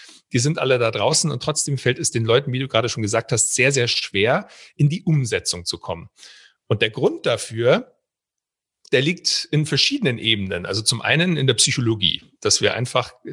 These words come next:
tendenziell uns leicht für Sachen motivieren können, aber uns sehr, sehr schwer tun, dran zu bleiben und durchzuhalten. Und ich denke, das liegt vor allem daran, dass wir unterbewusst immer eine Kosten-Nutzen-Rechnung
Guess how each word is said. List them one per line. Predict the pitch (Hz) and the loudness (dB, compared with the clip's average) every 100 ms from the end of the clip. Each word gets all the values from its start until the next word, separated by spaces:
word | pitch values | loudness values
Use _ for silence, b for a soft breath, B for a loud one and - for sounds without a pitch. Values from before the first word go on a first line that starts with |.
| 139 | -2
tendenziell | 147 165 165 - 123 123 | 0 0 0 2 2 2
uns | 113 - | -2 -2
leicht | 98 135 175 - | 0 0 0 -2
für | 151 | -2
Sachen | 135 143 | -2 0
motivieren | 127 131 104 120 165 | -2 -2 -4 -2 -2
können, | 175 175 180 B B B | 0 -2 -4 B B B
aber | - 123 | -8 -4
uns | 104 - | -2 0
sehr, | 147 | 0
sehr | 160 - | 2 0
schwer | - 127 | 0 -2
tun, | - 120 | -2 -4
dran | 113 117 131 | 0 0 0
zu | 117 | 0
bleiben | 113 107 | 0 0
und | 104 101 | -2 -4
durchzuhalten. | 92 - 85 78 - 69 B B B B B _ _ | -2 -2 -2 -4 -8 -16 B B B B B _ _
Und | - 117 110 - - | -2 0 0 -6 -10
ich | - - | -18 0
denke, | 139 196 202 | 0 2 0
das | 156 139 | 0 0
liegt | 147 139 | -2 -4
vor | - - | -4 -2
allem | 131 160 | 0 2
daran, | 160 123 139 151 | 2 0 0 -2
dass | 127 117 - | 0 0 2
wir | 110 | 0
unterbewusst | 175 180 151 120 127 - - | 0 0 0 0 0 0 -2
immer | 190 170 | 0 2
eine | 113 113 | 0 -4
Kosten-Nutzen-Rechnung | - 151 - 139 196 147 110 98 107 98 98 | -2 0 0 0 0 0 0 -2 -6 -8 -10